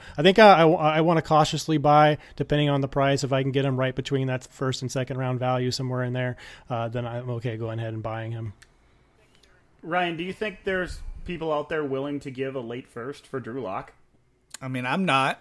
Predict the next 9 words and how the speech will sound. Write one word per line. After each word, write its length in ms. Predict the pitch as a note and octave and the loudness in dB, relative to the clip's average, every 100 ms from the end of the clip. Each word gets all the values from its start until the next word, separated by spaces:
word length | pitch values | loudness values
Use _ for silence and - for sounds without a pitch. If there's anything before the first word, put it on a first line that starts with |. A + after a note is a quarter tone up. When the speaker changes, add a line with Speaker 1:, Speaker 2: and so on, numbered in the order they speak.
| - | -6
Speaker 3:
and, 340 | C3+ C3 D3 - | -4 -4 -8 -8
and 180 | D3+ C#3 | -4 0
I, 160 | D#3 E3 | 2 2
I 100 | E3 | 2
seem 280 | E3+ F#3 F3 | 2 2 2
to 80 | D3 | 2
like 300 | D#3+ F#3 - | 4 4 4
him. 200 | D3 D3 - - A3+ | -2 -4 -12 -12 -6
Um, 580 | E3+ D#3+ D3 C#3 C3 B2+ | -2 0 2 0 -2 -8